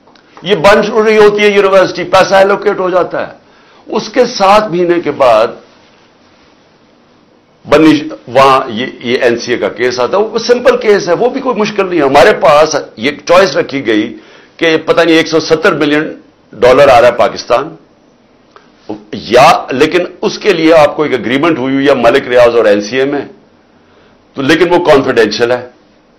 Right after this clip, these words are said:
तो अगर आप confidential मानते हैं, तो वो पैसा आ जाता है पाकिस्तान में। अगर आप नहीं मानते, तो आपको अदालत, अ, जाके वहां केस करना पड़ेगा, litigation करनी पड़ेगी।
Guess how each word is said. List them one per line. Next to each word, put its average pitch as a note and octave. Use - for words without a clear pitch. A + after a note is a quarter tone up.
तो -
अगर G3
आप A3
confidential F3+
मानते E3+
हैं, F#3+
तो D#3+
वो D#3
पैसा A#2
आ A2
जाता G#2
है -
पाकिस्तान A2
में। F2+
अगर G#3
आप G3
नहीं A3+
मानते, F3+
तो F3
आपको D#3
अदालत, B2
अ, A2
जाके A#2
वहां B2
केस A#2
करना A#2
पड़ेगा, G#2
litigation G2+
करनी G2+
पड़ेगी। F#2